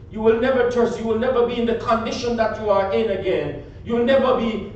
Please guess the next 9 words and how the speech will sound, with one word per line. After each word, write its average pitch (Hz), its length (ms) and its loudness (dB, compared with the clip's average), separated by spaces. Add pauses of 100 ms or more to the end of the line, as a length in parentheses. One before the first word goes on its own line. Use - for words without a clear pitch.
uh, 220 40 4
uh, - 20 6
uh, 208 880 4
uh, - 40 -2
ashamed 302 580 0
again. 190 600 2 (380)
You'll 294 200 0
be 311 120 2
liberated. 302 1120 4